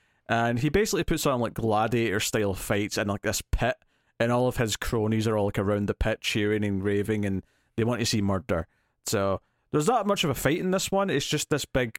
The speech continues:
executioner with a big, huge hammer who, it goes to swing at his head, and it cuts away before you see it, but it's like, okay, it gives us a taste, because later on we're gonna get a full fight in this gladiator pit,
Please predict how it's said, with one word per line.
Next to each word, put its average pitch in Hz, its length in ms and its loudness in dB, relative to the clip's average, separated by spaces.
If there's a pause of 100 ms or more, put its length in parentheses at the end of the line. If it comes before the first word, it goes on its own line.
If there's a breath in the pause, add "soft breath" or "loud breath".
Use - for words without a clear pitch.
executioner 123 600 -2
with 117 100 0
a 110 40 -2
big, 110 140 -2
huge - 240 -4 (100)
hammer 117 480 0
who, 107 260 0 (260)
it 123 80 0
goes 156 160 2
to 151 80 0
swing 127 240 0
at 107 80 -4
his 101 140 -2
head, 110 160 2
and 107 80 0
it 101 100 -6
cuts 147 260 -2
away 113 180 2
before 101 260 -2
you 92 80 -2
see 208 240 2
it, 120 140 0
but 113 100 0
it's 107 100 -2
like, 117 120 0
okay, 113 280 -2
it 98 40 -4
gives 135 200 -2
us 110 80 0
a - 40 -8
taste, - 540 -2 (380 soft breath)
because 113 280 0
later 127 260 2
on 113 120 0
we're 110 80 -2
gonna 107 180 -2
get 95 120 -2
a 110 40 -2
full 104 560 0 (420)
fight 110 460 -2
in 107 160 0
this 98 160 -2
gladiator 101 560 0
pit, - 280 0